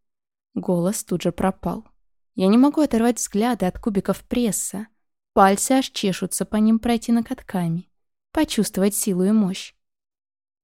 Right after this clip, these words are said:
«Доброе утро». Мужчина довольно ухмыляется, прячет смешинки в глазах. Не отрывая от меня изучающего взгляда, подкидывает фрукт наверх, ловит и откусывает. Нарочно медленно пережёвывает, слизывает с губ сок,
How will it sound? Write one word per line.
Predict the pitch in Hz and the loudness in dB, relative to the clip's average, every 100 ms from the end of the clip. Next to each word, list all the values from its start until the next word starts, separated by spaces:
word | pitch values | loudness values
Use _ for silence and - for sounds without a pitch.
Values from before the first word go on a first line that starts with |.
| _ _ _ | _ _ _
«Доброе | 254 226 180 190 226 | 2 4 4 2 2
утро». | 311 285 - 240 - _ _ _ _ _ _ | 2 -2 -4 -6 -6 _ _ _ _ _ _
Мужчина | 311 - 190 180 | 0 2 2 0
довольно | 180 185 196 208 | 2 2 2 2
ухмыляется, | 226 277 285 214 165 - - 233 - _ _ _ | 0 -2 0 0 -2 -6 -10 -12 -18 _ _ _
прячет | - 320 214 | 0 2 2
смешинки | - 185 - 190 208 | 2 2 2 -2 -2
в | 185 | -2
глазах. | 214 220 - 196 - _ _ _ _ _ | -2 -2 -4 -12 -16 _ _ _ _ _
Не | 311 | 0
отрывая | 285 220 185 185 180 | 2 2 2 2 0
от | - - | -2 -2
меня | 196 190 180 | 2 2 2
изучающего | 180 - 175 170 180 175 | -2 -2 -2 -2 -4 -4
взгляда, | - 180 175 196 | -4 -4 -2 -4
подкидывает | 233 302 - 294 294 302 | -4 -6 -2 2 2 2
фрукт | - 233 226 - | 0 -4 -2 0
наверх, | 214 180 180 - _ _ _ _ | 2 2 -2 -8 _ _ _ _
ловит | 196 180 170 | 2 4 4
и | 196 | 0
откусывает. | 214 - 208 - 175 170 - - _ _ _ _ _ _ | -2 -4 -6 -4 -6 -8 -10 -20 _ _ _ _ _ _
Нарочно | 339 339 311 208 | 0 2 4 4
медленно | 185 180 180 | 4 2 0
пережёвывает, | 175 185 175 170 175 220 247 247 | 0 0 0 0 0 0 -2 -4
слизывает | - - 302 277 208 180 - | -8 0 0 2 2 2 -2
с | - | -8
губ | 190 - | -8 -6
сок, | - 208 - | -6 -6 -8